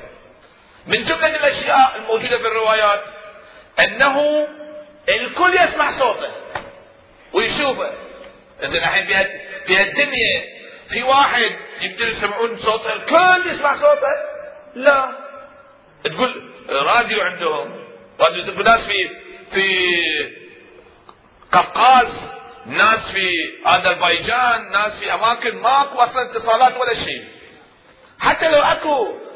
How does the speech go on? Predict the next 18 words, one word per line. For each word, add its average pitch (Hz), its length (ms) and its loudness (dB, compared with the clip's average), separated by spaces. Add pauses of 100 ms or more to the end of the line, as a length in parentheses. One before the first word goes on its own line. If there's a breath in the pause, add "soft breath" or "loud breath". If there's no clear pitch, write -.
الرجل 269 360 0
أكل 294 320 -4
ما 285 80 2
عنده 277 200 0
ياكل، 262 420 0 (1040)
وين 269 180 2
يحصل 240 340 -2
الراديو؟ 202 340 0
يشوفه، 247 340 -4
يشوفون، 269 360 -4
يشوفون 247 360 -2
الحجة، 196 400 -4
الناس 247 260 -2 (140)
كلهم 311 300 2
يشوفون 294 500 -2 (720)
الحجة. 185 560 -4 (800)
تذكر 175 300 0
قبل 143 400 -4